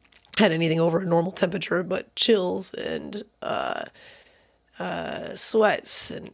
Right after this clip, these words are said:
aches, and my throat was on fire, and I was congested again. So I felt a lot worse with, with this go around of whatever it is. Um,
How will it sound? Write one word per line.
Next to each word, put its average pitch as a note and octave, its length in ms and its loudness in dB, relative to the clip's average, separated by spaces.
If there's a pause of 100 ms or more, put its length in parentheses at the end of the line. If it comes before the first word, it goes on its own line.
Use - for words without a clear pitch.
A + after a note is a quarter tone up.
aches, - 720 0
and E3 540 -4
my D#3+ 180 -8
throat A3+ 380 4
was G#3 160 0
on G3 240 6
fire, F3 640 4
and E3 160 -6
I D#3 40 -10
was D#3+ 180 -6
congested F#3+ 640 2
again. F#3 500 4
So F3+ 160 -2
I F3+ 60 0
felt B3+ 200 2
a A#3 60 -2
lot F3 220 6
worse F3+ 300 0
with, - 420 -8
with G#3 180 -6
this E3 220 0
go D3+ 160 -2
around E3+ 320 -2
of D#3+ 140 -4
whatever E3 380 -2
it D#3+ 60 -4
is. D#3+ 320 0 (640)
Um, F3+ 360 0